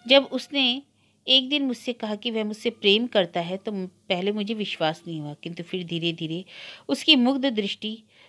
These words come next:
रसप के साथ-साथ पृष्ठों के प्रेम पत्र और उसके अक्षत पौरुष की विजय का मद मेरी रग रग में व्याप्त हो गया। मेरा अनूठा प्रेमी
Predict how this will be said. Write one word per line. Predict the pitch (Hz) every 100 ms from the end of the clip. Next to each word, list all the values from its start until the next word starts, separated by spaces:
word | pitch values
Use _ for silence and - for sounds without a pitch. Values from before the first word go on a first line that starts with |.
| _
रसप | 233 269 - 311
के | 285 285
साथ-साथ | - 220 226 - 240
पृष्ठों | 233 208 - 202
के | 208
प्रेम | 202 180 175
पत्र | 180 190 190 208
और | - 196
उसके | 190 - - -
अक्षत | 190 - 254 254
पौरुष | 196 170 165
की | - 196
विजय | 165 165 196 220
का | 220 180 196 - - - _ 160
मद | 160 151 - _ _ _ _ -
मेरी | 214 226
रग | 190 175 185
रग | 180 156
में | 175 185 180 _ _ _ _ _
व्याप्त | 165 165 165 -
हो | 147
गया। | 139 - - _ -
मेरा | 180 185
अनूठा | 170 170 160 170
प्रेमी | 165 165 165